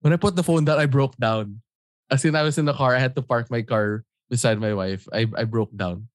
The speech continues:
Umiyak ako. As in, sobrang um-, nag-ugly cry ako sa asawa ko. Because yung sincerity nung I love you ng dad ko, it wasn't like sa misa lang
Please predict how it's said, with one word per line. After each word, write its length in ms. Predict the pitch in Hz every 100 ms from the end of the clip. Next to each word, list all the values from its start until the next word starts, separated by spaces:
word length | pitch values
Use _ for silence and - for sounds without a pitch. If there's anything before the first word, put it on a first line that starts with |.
| _
Umiyak 240 | 120 117 110
ako. 280 | 104 95 95
As 80 | 120
in, 60 |
sobrang 280 | 117 110 117
um-, 160 | 110 -
nag-ugly 500 | 117 - 113 110 107
cry 220 | 107 101
ako 280 | 92 92 113 _ _ _ _ _ _
sa 160 | - 107
asawa 280 | 107 98 95
ko. 160 | 87 87 - -
Because 440 | 104 107 - - _ _ _ _ _ -
yung 220 | 147 156
sincerity 600 | 147 151 151 135 131 127
nung 220 | 123 120 107
I 80 |
love 220 | 110 104 104
you 80 | 101
ng 120 | 101
dad 240 | 90 87
ko, 120 | -
it 80 | 90
wasn't 280 | 120 120 113
like 140 | 107
sa 100 | -
misa 360 | 107 104 98 98
lang 240 | 90 90